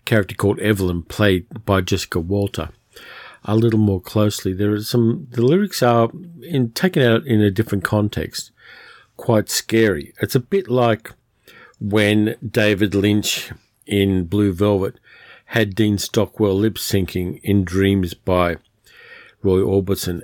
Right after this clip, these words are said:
and totally reinvented the song. And this is probably a missed opportunity. They really should have had a female singer sing the lyrics to Misty in the film, because it would have fleshed out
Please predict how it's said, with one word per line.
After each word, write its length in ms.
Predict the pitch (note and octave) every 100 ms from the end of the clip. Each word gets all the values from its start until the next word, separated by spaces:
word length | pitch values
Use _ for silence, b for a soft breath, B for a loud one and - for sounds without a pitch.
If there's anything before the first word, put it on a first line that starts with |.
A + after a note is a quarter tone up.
| -
and 220 | G2 F#2+
totally 520 | - A#2 A#2+ A#2 A2+
reinvented 840 | G2 G#2 G2 F#2 F2 F#2 F#2 F2+ - _ _ _ _ _ b b b b -
the 80 | F#2+
song. 560 | - B2 G2 E2 - - E2
And 520 | F2+ G2 G2 G2+ C3 C#3+
this 160 | F#3
is 100 | F#3
probably 800 | - - D#3+ D3+ C3+ A#2+ A2+ G#2+ _ _ -
a 80 | A#2+
missed 400 | A#2 A#2+ D3+ -
opportunity. 720 | B2+ G#2 - - A#2 G2+ E2+ - B B B B
They 100 | C3
really 240 | E3+ F#3+
should 280 | A#2+ - B2+
have 100 | A#2+
had 260 | G#2+ G#2 G#2
a 240 | - G#2
female 640 | - A2+ G#2 G2+ F#2+ F#2 - -
singer 440 | - - G#2+ F#2+ F2 _ _ _ _ B B B B
sing 580 | - - B2 G#2+ G2+ F#2+
the 80 |
lyrics 400 | G#2 G#2+ G2 -
to 100 | -
Misty 380 | F#2 F2+ - F#2
in 100 | F#2
the 60 | F2+
film, 300 | - F#2+ F2 B B B B B
because 400 | A2+ - A#2 G2+
it 140 | B2
would 240 | A#2+ C3+ B2
have 200 | G#2+ A2
fleshed 480 | - - A#2 - -
out 320 | A2 A2